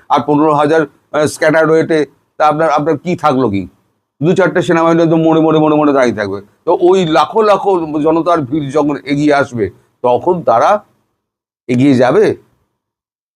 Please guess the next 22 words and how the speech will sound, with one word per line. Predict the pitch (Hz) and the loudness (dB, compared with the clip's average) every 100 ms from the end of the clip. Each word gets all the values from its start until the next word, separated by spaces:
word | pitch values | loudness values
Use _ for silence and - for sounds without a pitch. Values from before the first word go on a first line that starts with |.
| _ | _
পুলিশের | 156 180 175 180 | 0 2 2 2
ভেতরেও | 131 135 156 156 | 0 0 0 2
একটা | 143 - 147 | 0 0 0
রাগ | 123 135 120 | 2 2 0
রয়েছে, | 110 98 - - _ _ _ _ _ _ - | -2 -4 -10 -20 _ _ _ _ _ _ -6
যে | 101 135 | 0 2
রাগটা | 131 123 185 202 | 2 0 -2 -2
পুলিশ | 127 143 202 101 - _ - | 0 0 -2 -6 -20 _ -18
বিস্ফোর-, | 98 127 131 - 165 156 | -8 -6 -6 -2 0 2
বিস্ফোরিত | 139 156 - - 170 156 160 | 2 -2 -4 -2 0 0 0
হওয়ার | 135 139 143 139 135 | 0 2 2 0 -2
অপেক্ষায় | 131 147 - - 110 | -2 -4 -6 -4 -2
রয়েছে। | 98 90 82 - _ _ _ _ _ _ - | -2 -8 -12 -20 _ _ _ _ _ _ -2
ইউনূস | 127 156 170 190 135 | 2 2 2 0 0
বসে | 143 160 | -2 -2
আছে | 143 117 180 | -2 -2 -2
একটা | 143 127 - 190 | -2 -4 -2 0
অগ্নিস্তূপের | 160 127 139 147 - 156 156 175 | 2 0 -2 -4 -6 -6 -2 0
ওপরে। | 160 156 151 | 0 0 0
আমি | 135 135 | 0 0
আগেও | 127 139 175 | 0 0 0
বলেছি, | 151 127 110 - | 2 0 -2 -8